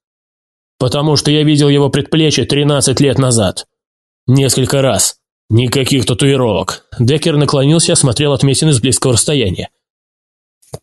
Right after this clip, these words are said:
«Похоже, использовались скрепки или, может, скобы от степлера. Татуировка выглядит так, будто в ход шла сажа, смешанная с шампунем. А две другие, похоже, из расплавленного пенопласта. Довольно популярный состав для тюремных портаков».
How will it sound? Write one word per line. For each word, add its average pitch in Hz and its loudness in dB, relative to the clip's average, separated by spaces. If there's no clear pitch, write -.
«Похоже, 143 0
использовались 143 0
скрепки 156 -2
или, 117 2
может, 131 0
скобы 156 0
от 123 -2
степлера. 101 -2
Татуировка 156 0
выглядит 143 0
так, 139 0
будто 147 0
в - 0
ход 160 0
шла 147 0
сажа, 151 0
смешанная 143 0
с - -2
шампунем. 127 0
А 127 -2
две 160 2
другие, 160 2
похоже, 143 -2
из 135 0
расплавленного 147 0
пенопласта. 147 -2
Довольно 175 0
популярный 180 0
состав 160 -2
для 120 0
тюремных 127 0
портаков». 113 -6